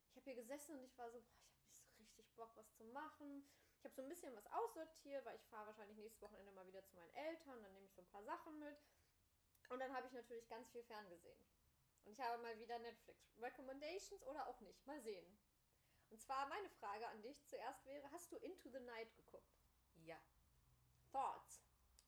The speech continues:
Speaker 1: Ich habe sie durchgesuchtet am sa-, ganzen Samstag. Ich meine, es sind nur sechs Folgen oder sowas, aber ich habe Samstag nichts anderes getan.
Speaker 2: Ich habe Into the Night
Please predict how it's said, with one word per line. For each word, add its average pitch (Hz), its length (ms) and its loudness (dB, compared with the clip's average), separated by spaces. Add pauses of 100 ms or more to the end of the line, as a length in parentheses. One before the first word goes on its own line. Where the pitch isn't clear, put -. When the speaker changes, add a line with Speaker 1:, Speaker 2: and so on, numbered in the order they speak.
Speaker 1:
Ich 254 120 4
habe 247 120 8
sie 240 80 0
durchgesuchtet 214 640 0
am 208 100 -2
sa-, 214 80 0
ganzen 285 320 4
Samstag. 214 380 2
Ich 190 40 -8
meine, 220 120 -2
es 214 60 -8
sind 226 120 -4
nur 202 80 -6
sechs 196 220 -8
Folgen 269 260 2
oder 254 160 4
sowas, 247 260 0
aber 208 320 2 (1040)
ich - 60 -2
habe 247 140 6
Samstag 269 320 4
nichts - 260 -4
anderes 208 340 -4
getan. 190 320 -8 (1300)
Speaker 2:
Ich 202 180 -10
habe 202 260 0
Into 277 400 0
the 247 120 0
Night 208 340 2